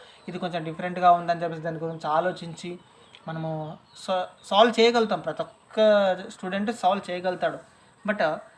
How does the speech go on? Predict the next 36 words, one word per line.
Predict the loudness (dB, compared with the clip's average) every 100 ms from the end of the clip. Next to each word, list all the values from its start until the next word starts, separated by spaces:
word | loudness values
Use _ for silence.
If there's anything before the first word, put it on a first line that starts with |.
| -20 -8
ఆ | -2
ఇచ్చిన | -2 -2 -2 0
టైంలో | 0 0 0 -2
ఎవరైతే | -2 -4 -4 -4 -6
బెటర్గా | -10 -10 -6 -4 0
ఆలోచించి | 0 -2 -8 -14 -12 -14
ప్రతి | -12 -12 -8
క్వశ్చన్ని | -2 -2 -2 -6
కరెక్ట్ | -4 -8 -8 -8
వేలో | -4 -2
ఆలోచించి | -2 -2 -10 -8
ఆన్సర్ | -8 -8 -12 -14
చేస్తాడో | -14 -12 -12 -12 -14 -20 -20 -18 -4
వాళ్ళకి | -2 -2 -4
టైమ్ | -6 -2 0 0 -4 -8 -20 -20 -20 -8
సరిపోతుంది, | -6 -4 -4 -4 -2 -2 -4 -12 -20 -12 2
ప్రాపర్‌గా | 4 4 0 0 2 2 0 -6 -18 -20 -12
మనము | -8 -4 -4 -6 -10 -8
మంచి | -6 -2
మార్క్స్ | -2 -2 -8
గెయిన్ | -10 -10 -10
చేసి | -12 -2
జాబ్ | 0 0
కొట్టడానికి | -4 -6 -6 -6
అవకాశం | -12 -12 -18 -18
ఉంటుంది. | -20 -20 -20 -20 -20 -12 -4
అలా | 0
కాకుండా | 4 2 2 2 2
అక్కడ | 2 -2
పోయిన | -2 -2
తర్వాత | 0 -2 -2
ప్రతి | -4 -4
ప్రాబ్లమ్‌ని | 0 2 2 2 2
ఆలోచించి | 4 2 0 -10 -10 -8
ఇది | -6
ఏ | -4